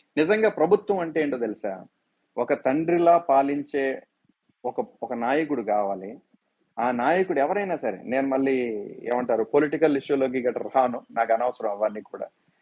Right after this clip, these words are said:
నేను just తెలియచేస్తా ఉన్నాను. నాయకుడు అంటేనే తండ్రిలాగా కాపాడుతూ వెళ్ళగలగాలండి. ఆ విషయాన్ని నాయకులైన వారు కూడా గమనించగలగాలి.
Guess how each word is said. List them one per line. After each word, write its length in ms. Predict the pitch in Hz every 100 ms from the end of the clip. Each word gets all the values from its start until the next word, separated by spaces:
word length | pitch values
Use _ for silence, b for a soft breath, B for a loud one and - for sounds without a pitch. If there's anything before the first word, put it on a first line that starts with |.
| _ -
నేను 160 | 113
just 440 | 107 123 - 131 110 -
తెలియచేస్తా 600 | 135 143 120 110 - 107
ఉన్నాను. 300 | 98 92 98
నాయకుడు 640 | 120 143 185 190 180 139
అంటేనే 500 | 123 120 123 107 123 _ _ _ _ _ -
తండ్రిలాగా 580 | 123 147 151 151 147 143
కాపాడుతూ 580 | 127 120 117 120 117 113
వెళ్ళగలగాలండి. 800 | 104 107 104 95 92 - - - _ _ _ _ _ _ _ 107
ఆ 60 |
విషయాన్ని 440 | 107 113 147 135 123
నాయకులైన 560 | 113 131 135 120 117
వారు 180 | 117 110
కూడా 180 | 113 113
గమనించగలగాలి. 840 | 101 110 120 113 104 98 98 92